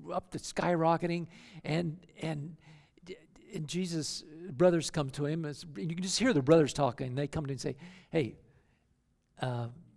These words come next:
you're really getting together around town here in this little place of Galilee, but, um, why don't you go to the big city? Really, where you can really make a bash.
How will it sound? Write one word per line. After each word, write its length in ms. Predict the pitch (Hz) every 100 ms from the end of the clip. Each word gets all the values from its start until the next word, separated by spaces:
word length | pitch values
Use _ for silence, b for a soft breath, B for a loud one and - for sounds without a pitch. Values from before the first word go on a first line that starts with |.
| -
you're 160 | 147
really 180 | 156 202
getting 300 | - 196 127
together 420 | 135 113 165 165
around 460 | 113 127 127 123 110
town 400 | 120 160 156 123
here 360 | 110 110 117 117
in 60 | 120
this 180 | 123 135
little 280 | 135 110 104 -
place 320 | - 151 131 -
of 140 | 107
Galilee, 560 | 107 143 143 104 107 127 B B B B
but, 300 | - - - 110
um, 280 | 110 107 107 _ _ _ _ _ _ _ _ _ _ _ - _ _
why 100 | -
don't 180 | 170 -
you 60 | -
go 140 | 131
to 100 | 107
the 100 | 90
big 200 | - 101 -
city? 420 | - 85 80 85 - - _ _ _ _ _ _ _ _ _ _ _ _ _ -
Really, 260 | 139 143
where 140 | 113 120
you 120 | 131
can 140 | 110 95
really 240 | 135 131 95
make 160 | 101 -
a 80 | - _ _ -
bash. 500 | - - - -